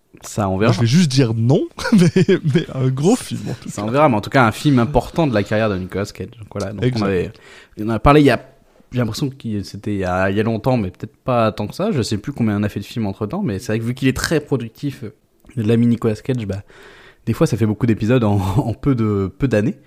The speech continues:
Speaker 2: Il me semble
Speaker 1: Mais
Speaker 2: que c'est deux ou trois ans après, même pas.
Speaker 1: Ouais, voilà.
Speaker 2: Enfin,
Speaker 1: J'ai
Speaker 2: quelque chose
Speaker 1: l'impression
Speaker 2: comme
Speaker 1: qu'on a
Speaker 2: ça.
Speaker 1: fait quinze films entre-temps, mais
Speaker 2: Ouais.
Speaker 1: ce qui est, ce qui est, bah, symptomatique, on va dire, de,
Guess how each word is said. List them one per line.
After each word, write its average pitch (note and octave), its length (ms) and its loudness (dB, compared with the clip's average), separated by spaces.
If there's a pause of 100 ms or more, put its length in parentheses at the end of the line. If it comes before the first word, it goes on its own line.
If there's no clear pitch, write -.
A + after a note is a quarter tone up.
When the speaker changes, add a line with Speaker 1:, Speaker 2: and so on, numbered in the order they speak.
(460)
Speaker 2:
Il C#3+ 60 2
me A#2+ 60 2
semble G3+ 180 0
Speaker 1:
Mais F#3+ 80 2
Speaker 2:
que B2 40 2
c'est A#2 160 0
deux C3 120 2
ou F#3 100 -2
trois A#2+ 340 0
ans A#2+ 100 0
après, - 320 -8
même C3 220 2
pas. - 240 -8
Speaker 1:
Ouais, A2+ 180 2
voilà. G#2+ 180 4
Speaker 2:
Enfin, G#2 180 2
Speaker 1:
J'ai G#2 60 -2
Speaker 2:
quelque G2 180 -2
chose - 220 -2
Speaker 1:
l'impression - 0 -
Speaker 2:
comme G#2+ 140 0
Speaker 1:
qu'on F#2+ 40 -2
a - 20 -4
Speaker 2:
ça. - 80 -6
Speaker 1:
fait G#2+ 100 -8
quinze B2+ 260 0
films A#2+ 300 -4
entre-temps, A2+ 420 -6
mais A2 240 -4 (280)
Speaker 2:
Ouais. B2+ 180 4 (340)
Speaker 1:
ce - 100 -20
qui - 160 -6
est, F#2+ 300 -4
ce - 120 -14
qui G2 220 -8
est, G2 140 -6 (160)
bah, G2 240 -8 (320)
symptomatique, B2+ 680 2
on A2+ 60 0
va G2 80 0
dire, G2 280 -4
de, F#2 140 -6